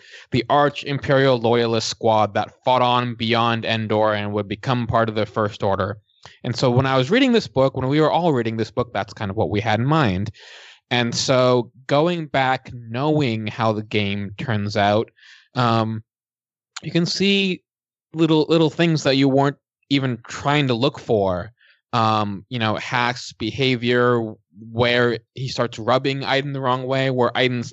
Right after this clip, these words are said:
thinking more about what she's asked to do and the kind of rationalizations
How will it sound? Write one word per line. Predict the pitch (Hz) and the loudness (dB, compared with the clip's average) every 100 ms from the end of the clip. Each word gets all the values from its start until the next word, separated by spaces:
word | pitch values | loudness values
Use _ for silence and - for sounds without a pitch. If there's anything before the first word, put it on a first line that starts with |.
| - | -6
thinking | 127 - 156 156 | -4 0 0 0
more | 151 151 151 | 2 2 2
about | 147 151 147 | 2 2 2
what | 147 147 | 0 -2
she's | - 143 | -4 0
asked | 135 147 - | 0 0 -2
to | 143 | -4
do | 156 160 156 | 0 2 4
and | 135 127 127 - - - 127 | 2 0 -6 -14 -20 -14 -10
the | |
kind | - 143 | -2 0
of | 139 | 2
rationalizations | 113 117 123 147 123 117 123 - 156 170 165 | 2 2 2 0 0 2 0 0 0 0 -2